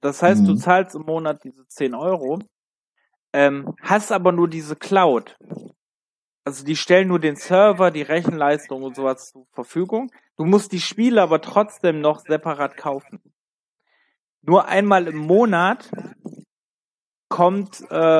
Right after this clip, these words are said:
Speaker 1: ein Exklusivtitel, genau wie P S Plus oder sonst was oder Xbox Gold.
Speaker 2: Mhm.
Speaker 1: Und der ist, äh,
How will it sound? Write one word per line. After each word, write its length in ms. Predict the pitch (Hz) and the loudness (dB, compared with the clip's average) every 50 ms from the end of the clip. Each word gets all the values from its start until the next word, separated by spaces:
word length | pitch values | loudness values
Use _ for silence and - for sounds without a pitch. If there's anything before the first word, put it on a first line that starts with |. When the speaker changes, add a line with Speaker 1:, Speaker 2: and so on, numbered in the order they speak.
| 151 | 2
Speaker 1:
ein 220 | - - 165 160 165 | 2 -2 -2 -2 -2
Exklusivtitel, 1200 | 160 160 - - - 160 147 139 131 139 160 185 226 - - - - 240 226 220 - 233 240 269 262 - - - _ _ _ _ _ _ _ _ _ _ _ _ _ _ _ _ _ | -2 -4 -6 -10 -4 -2 -2 -2 -2 -8 -8 -8 -8 -10 -12 -8 -4 -4 -4 -2 -2 -4 -4 -4 -6 -10 -14 -18 _ _ _ _ _ _ _ _ _ _ _ _ _ _ _ _ _
genau 320 | - 147 151 156 165 165 | -4 2 4 4 4 4
wie 80 | 160 156 | 0 -6
P 180 | - - 170 160 | -4 0 2 2
S 160 | 156 156 - | 2 0 -4
Plus 360 | _ - 175 185 208 202 - | _ 0 2 2 2 2 -2
oder 240 | - 151 143 139 127 | -8 -2 0 0 0
sonst 340 | 127 147 165 190 208 - - | 0 -2 -2 -2 -4 -6 -4
was 160 | 202 196 202 - - _ _ _ | -4 -4 -4 -6 -12 _ _ _
oder 160 | 139 139 131 143 160 | -4 -2 -2 -4 -6
Xbox 540 | - - _ - 160 160 - - _ _ _ _ | -10 -18 _ -4 -4 -4 -4 -8 _ _ _ _
Gold. 360 | - 135 156 175 247 254 - _ _ _ _ _ _ _ _ _ _ _ _ _ _ | 0 2 2 2 0 -4 -10 _ _ _ _ _ _ _ _ _ _ _ _ _ _
Speaker 2:
Mhm. 200 | _ 120 113 110 | _ -2 0 0
Speaker 1:
Und 160 | 110 120 147 156 | 0 0 2 4
der 160 | 165 165 160 | 4 4 4
ist, 260 | 165 175 170 - - | 2 0 -6 -6 -14
äh, 520 | - - - 147 147 147 143 143 143 143 | -14 -10 -4 0 2 4 4 4 2 2